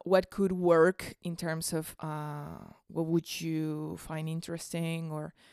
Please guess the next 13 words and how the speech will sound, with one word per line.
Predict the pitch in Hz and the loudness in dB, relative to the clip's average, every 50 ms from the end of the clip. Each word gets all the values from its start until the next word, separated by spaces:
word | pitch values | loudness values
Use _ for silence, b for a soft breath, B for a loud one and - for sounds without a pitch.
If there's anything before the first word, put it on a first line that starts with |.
| b b b b b | b b b b b
I | 190 180 | -2 0
mean, | 185 170 - | 0 2 4
I | - 196 202 | 6 6 6
feel | 202 - 190 202 214 196 | 6 4 4 4 4 6
like | 170 160 156 151 143 - - _ _ _ _ _ _ _ _ _ _ _ _ _ _ _ _ _ _ | 6 4 2 2 0 -4 -12 _ _ _ _ _ _ _ _ _ _ _ _ _ _ _ _ _ _
what | - 165 180 170 | 2 4 6 6
I | 165 165 | 8 6
wanna | 160 170 180 175 175 170 | 6 6 4 2 0 -2
do | 165 175 170 170 170 160 - - | -2 0 2 2 2 2 0 0
always | - 175 170 175 170 170 - | 2 2 4 4 2 2 0
interests | - 170 170 165 - 170 165 160 156 - - 156 - - | -2 -4 -6 -4 0 0 0 0 0 -4 -6 -8 -6 -2
me. | 180 214 220 190 147 151 165 _ | -2 -2 -2 -2 -6 -12 _ _
So | _ - - - 170 160 160 160 151 151 143 | _ -18 -6 0 2 4 6 6 4 2 0